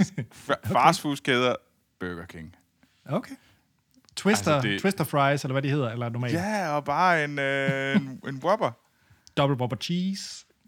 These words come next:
Speaker 1: Double Whopper cheese, nemlig.
Speaker 2: <laughs>
Speaker 1: Ved du hvad? No, n-, no bullshit. Det, ved du hvad,
Speaker 2: Ja.
Speaker 1: det er det. Jeg er til Burger King, og, og det, det, det, it fucking
Speaker 2: Både
Speaker 1: works.
Speaker 2: uden og inden for landet.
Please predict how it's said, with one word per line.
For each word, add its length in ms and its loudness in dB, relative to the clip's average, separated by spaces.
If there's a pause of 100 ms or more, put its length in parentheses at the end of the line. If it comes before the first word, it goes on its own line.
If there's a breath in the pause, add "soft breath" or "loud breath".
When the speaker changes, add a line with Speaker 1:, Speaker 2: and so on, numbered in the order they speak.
(140)
Speaker 1:
Double 280 4
Whopper 420 4
cheese, 680 0
nemlig. 640 2 (260)
Speaker 2:
<laughs> 300 -20
Speaker 1:
Ved 60 4
du 80 6
hvad? 260 6 (1200 soft breath)
No, 240 6 (680)
n-, 240 -2
no 140 6
bullshit. 540 2 (180)
Det, 180 2
ved 80 2
du 100 0
hvad, 160 4
Speaker 2:
Ja. 80 0
Speaker 1:
det 60 0
er 40 0
det. 240 0 (420)
Jeg 220 6
er 40 4
til 300 0 (140)
Burger 280 4
King, 260 0 (180)
og, 640 2
og 160 -4
det, 160 -4 (120)
det, 340 -6
det, 220 -4 (320)
it 100 -6
fucking 360 -6
Speaker 2:
Både 200 6
Speaker 1:
works. 100 2
Speaker 2:
uden 300 6
og 180 0
inden 200 -2
for 100 -2
landet. 340 -2